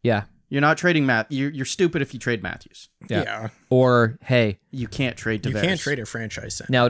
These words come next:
Speaker 1: I'll, now I will put an asterisk. It depends on the package you get in return.
Speaker 2: Sure, if you're getting a franchise player back.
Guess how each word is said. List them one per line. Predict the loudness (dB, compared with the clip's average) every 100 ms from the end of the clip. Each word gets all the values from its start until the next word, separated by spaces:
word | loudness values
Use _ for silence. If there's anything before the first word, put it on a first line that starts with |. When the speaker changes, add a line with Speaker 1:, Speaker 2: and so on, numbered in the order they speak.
| 2
Speaker 1:
I'll, | -2 -2
now | -2 0
I | 0
will | 0 0
put | -2 -2
an | -2
asterisk. | -2 -4 -4 -4 -2
It | -4
depends | -4 -2 -2 -2
on |
the | -6
package | -4 -4 -4 -6
you |
get | -6 -6
in | -8
return. | -12 -12 -10 -10 -10 -10
Speaker 2:
Sure, | -2 0 0 -2
if | -2 2
you're | 2
getting | 2 2 2
a | 0
franchise | 0 2 2 4 2 2
player | 0 0 0
back. | 0 -2 -4